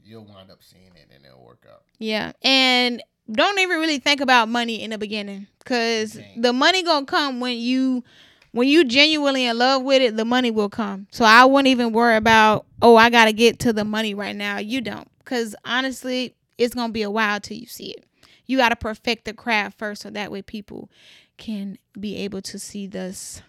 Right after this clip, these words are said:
Speaker 1: I think you gotta just la-, you got to last until you can make the money. Most
Speaker 2: Yes.
Speaker 1: businesses you can't.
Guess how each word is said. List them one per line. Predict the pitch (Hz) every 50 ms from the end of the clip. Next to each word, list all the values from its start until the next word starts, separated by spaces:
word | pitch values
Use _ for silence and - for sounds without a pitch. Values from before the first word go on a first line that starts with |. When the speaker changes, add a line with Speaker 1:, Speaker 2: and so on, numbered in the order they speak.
| _ _ _ _ -
Speaker 1:
I | 120 156
think | - 262 208 175
you | 185
gotta | 175 165 151 135 120
just | 107 113 110 _
la-, | 113 101 107 110 101 101
you | 117 135
got | 156 175 156 151 - _
to | -
last | 107 104 104 104 107 113 123 127 127 120 110 104 98 _ _ _ _ _ _ _ _ _ _ _ _ _
until | 101 98 92 90 _ 123 117 110
you | 101 101 104 95
can | _ _ 95 98 104 104 92
make | 90 87 87 87 _
the | _
money. | _ 92 90 92 85 80 80
Most | 92 107 123 131 - _ _
Speaker 2:
Yes. | - 202 196 185 - - - - - _
Speaker 1:
businesses | - 120 127 131 123 120 101 - 107 101 98 92 92 92
you | 92 98 98
can't. | 90 - - 107 104 107 92 -